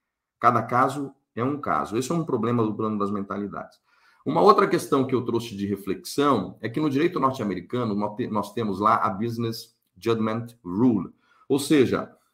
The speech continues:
no direito privado norte-americano, e no Brasil também, porque a lei das S A consagra uma regra de, de Business Judgment Rule, o gestor privado, quando ele defende os interesses de uma corporação, desde que ele tenha decidido bem informado,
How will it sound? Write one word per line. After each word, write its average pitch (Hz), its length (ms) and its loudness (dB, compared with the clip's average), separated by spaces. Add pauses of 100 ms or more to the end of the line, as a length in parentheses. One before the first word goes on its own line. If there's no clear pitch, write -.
(140)
no 147 140 0
direito 151 340 0
privado 127 800 6
norte-americano, 98 880 -4
e 202 80 2
no 202 80 10
Brasil 107 340 6
também, 113 240 0
porque 131 140 -6
a 101 40 4
lei 107 120 0
das 95 180 -2
S 90 260 -4
A 92 120 4
consagra 107 560 0
uma 87 140 -2
regra 90 360 -6
de, 87 160 -6
de 85 200 -14
Business 87 440 -12
Judgment 82 380 -12
Rule, 117 280 -8 (1300)
o 156 100 6
gestor 196 420 4
privado, 120 540 8
quando 143 180 0
ele 135 100 0
defende 135 400 -2
os 147 60 0
interesses 147 640 0
de 117 80 -4
uma 107 140 0
corporação, 95 720 -4
desde 156 300 -4
que - 80 -10
ele 135 120 -6
tenha 139 140 -4
decidido 120 460 -8
bem 127 200 -2
informado, 92 720 -4